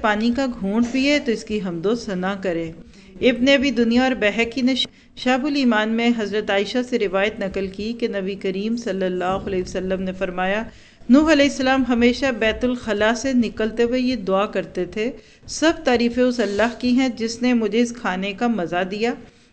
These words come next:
और इसमें से फ़ायदे की चीज़ मेरे अंदर बाकी रखी और तकलीफ़ दे चीज़ों यानी फजले को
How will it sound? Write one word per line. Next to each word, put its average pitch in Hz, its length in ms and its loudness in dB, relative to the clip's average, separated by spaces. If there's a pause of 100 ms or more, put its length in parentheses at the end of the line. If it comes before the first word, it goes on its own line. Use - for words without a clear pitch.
(120)
और 233 160 6
इसमें 254 300 0
से 277 180 -2
फ़ायदे 196 480 0
की 247 180 -2
चीज़ 240 300 -2
मेरे 208 220 0
अंदर 202 300 0
बाकी 190 320 -2
रखी 175 380 -6 (400)
और 240 160 4 (100)
तकलीफ़ 247 480 0
दे 285 240 2
चीज़ों 226 500 -2
यानी 208 260 -2
फजले 208 460 -2
को 247 220 -2